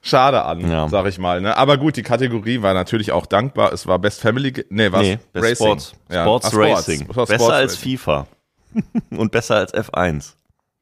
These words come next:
Speaker 1: Das kann ich, um ehrlich zu sein, überhaupt gar nicht <laughs> beurteilen, weil ich weder
Speaker 2: Das ist
Speaker 1: fifa
Speaker 2: auch
Speaker 1: noch
Speaker 2: eine weirde
Speaker 1: F eins
Speaker 2: Ka-, Kategorie,
Speaker 1: Aber
Speaker 2: also.
Speaker 1: ja, das ist wirklich eine weirde Kategorie und, äh, dass dann da so ein Mario Kart gewinnt. Ja, es gab, war in dieser Kategorie auch noch Sonic Racing, äh, nominiert.
Speaker 2: Ja.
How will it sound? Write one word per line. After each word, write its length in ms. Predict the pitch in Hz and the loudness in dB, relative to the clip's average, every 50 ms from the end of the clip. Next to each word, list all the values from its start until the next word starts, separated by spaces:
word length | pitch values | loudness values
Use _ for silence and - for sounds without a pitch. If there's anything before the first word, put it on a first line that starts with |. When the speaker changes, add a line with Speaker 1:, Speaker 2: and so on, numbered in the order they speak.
| _ _ _ _ _ _ _ _ _ _ _ _ _ _ - | _ _ _ _ _ _ _ _ _ _ _ _ _ _ -20
Speaker 1:
Das 160 | - - - | -18 -14 -10
kann 180 | - - 123 143 | -6 -4 -2 -2
ich, 140 | 147 - - | -2 -2 -2
um 180 | 135 123 110 - - | -4 -4 -4 -2 0
ehrlich 220 | 123 127 135 - | 0 0 0 0
zu 80 | - 131 | 0 2
sein, 200 | 131 127 123 117 | 2 2 2 0
überhaupt 360 | 120 117 107 117 117 - - | 0 -2 0 0 0 0 0
gar 120 | 131 127 | 0 0
nicht 200 | 123 - - - | 0 -2 -8 -4
<laughs> 0 | |
beurteilen, 580 | - 151 - - - 226 180 - - 190 190 190 - | -4 -4 -2 0 -2 -2 0 0 0 0 0 0 0
weil 100 | - 180 170 | 0 -2 0
ich 80 | - - | 0 0
weder 240 | 160 160 151 147 139 | 2 4 4 4 2
Speaker 2:
Das 60 | - | 2
ist 60 | 165 180 | -2 -2
Speaker 1:
fifa 140 | 180 165 143 | 0 0 2
Speaker 2:
auch 20 | 143 | 2
Speaker 1:
noch 80 | 143 | 2
Speaker 2:
eine 140 | 113 - 98 | 2 2 2
weirde 120 | 101 113 107 | 2 2 2
Speaker 1:
F 80 | - - | 2 0
eins 120 | 104 101 - | 0 0 0
Speaker 2:
Ka-, 180 | - 87 - 92 | -2 -6 -8 -8
Kategorie, 420 | 90 80 78 71 78 82 80 - | -8 -8 -8 -8 -6 -6 -4 0
Speaker 1:
Aber 140 | 117 127 123 | 0 2 2
Speaker 2:
also. 100 | 117 104 | 2 2
Speaker 1:
ja, 160 | 87 87 92 | 2 0 0
das 160 | 98 101 - | -2 -4 -8
ist 120 | 113 101 104 | -8 -8 -4
wirklich 260 | 117 131 117 120 110 | -4 -4 -4 -4 -6
eine 140 | 127 113 107 | -6 -4 0
weirde 240 | 117 120 110 113 | 0 2 0 0
Kategorie 500 | - 117 110 113 107 104 95 104 110 110 | 0 -2 -2 -2 -2 -4 -4 -2 -2 -4
und, 320 | - - 95 95 92 - - | -4 -4 -6 -6 -6 -8 -8
äh, 120 | 92 90 87 | -8 -6 -4
dass 160 | 98 98 - | -4 -6 -4
dann 160 | 98 101 92 | -2 -2 0
da 120 | 92 95 | 0 0
so 120 | 98 101 98 | 0 0 -2
ein 60 | 87 | 0
Mario 420 | 85 82 90 110 127 117 87 80 | 0 0 0 0 0 0 -2 -2
Kart 320 | - - - 78 82 - - | -2 -2 -2 -2 -2 -2 -4
gewinnt. 460 | 95 82 82 87 87 101 - - _ _ _ _ _ _ _ _ _ _ _ _ - | -8 -8 -6 -6 -6 -6 -8 -12 _ _ _ _ _ _ _ _ _ _ _ _ -4
Ja, 220 | 87 92 90 - - - - - | -2 -2 -2 -2 -4 -10 -12 -10
es 160 | 117 - - | -8 -4 0
gab, 240 | 139 147 196 208 165 | 2 2 2 4 4
war 160 | 147 160 143 | 4 2 2
in 100 | 143 160 | 0 -2
dieser 160 | 160 165 160 | -4 -4 -4
Kategorie 340 | - 156 135 131 123 135 143 | -2 -2 -4 -2 -2 -2 -2
auch 60 | 120 | -2
noch 140 | 120 117 - | -4 -6 -6
Sonic 300 | - - 127 156 175 - 147 | -4 -4 -4 -4 -6 -8 -6
Racing, 440 | 151 156 170 - 180 170 170 165 | -6 -6 -6 -6 -6 -6 -8 -8
äh, 300 | - - 139 139 143 143 143 | -8 -6 -6 -6 -6 -6 -6
nominiert. 440 | 143 - 175 139 135 139 147 151 | -4 -2 -2 -2 -2 -2 -4 -4
Speaker 2:
Ja. 60 | - | -6